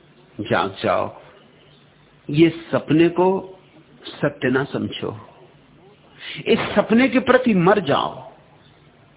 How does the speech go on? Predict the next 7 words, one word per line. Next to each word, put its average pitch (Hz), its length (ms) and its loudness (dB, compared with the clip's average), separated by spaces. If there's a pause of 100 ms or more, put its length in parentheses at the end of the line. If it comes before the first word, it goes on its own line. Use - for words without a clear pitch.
(1300)
सपने 196 580 -2
के 160 120 -4
प्रति 127 400 -2
मर 98 260 -2
जाना 110 340 -4
संन्यास 107 640 -6
है, - 160 -20